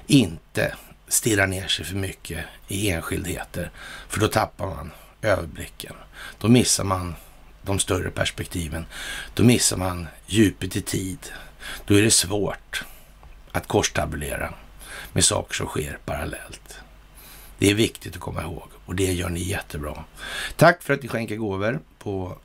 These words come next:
Swish och Patreon. Tack för att ni följer kanalen. Tack för att ni fördjupar er på karlnorberg punkt se och tack för att ni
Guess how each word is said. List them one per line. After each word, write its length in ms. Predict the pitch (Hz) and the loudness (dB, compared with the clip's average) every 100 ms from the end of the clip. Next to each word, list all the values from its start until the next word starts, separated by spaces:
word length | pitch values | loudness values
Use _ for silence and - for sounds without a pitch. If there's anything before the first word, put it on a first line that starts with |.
| - | -12
Swish 480 | - - 95 - - | -6 -2 0 0 -2
och 380 | - 90 - - | -2 -6 -6 -4
Patreon. 500 | 101 98 - 123 127 | -2 -2 0 0 2
Tack 260 | - 113 - | 0 0 0
för 220 | 113 107 | -2 0
att 320 | - 92 - | -2 -6 -2
ni 260 | 98 87 82 - - - | -2 0 -4 -12 -16 -8
följer 300 | - 104 95 | 2 4 4
kanalen. 460 | - 139 113 117 139 | 6 6 6 2 2
Tack 260 | 117 110 | 0 0
för 120 | - | -4
att 180 | 113 - | -4 0
ni 100 | 117 | -2
fördjupar 400 | - 107 85 104 | 4 2 4 -2
er 40 | 98 | -4
på 120 | 98 | -2
karlnorberg 420 | 110 104 95 90 | 0 2 2 0
punkt 260 | 92 98 113 87 | -2 2 2 2
se 160 | - | 0
och 120 | 87 | 0
tack 220 | - - - | 0 0 -2
för 120 | 85 | -2
att 180 | 73 - | -2 -2
ni 220 | 87 | -4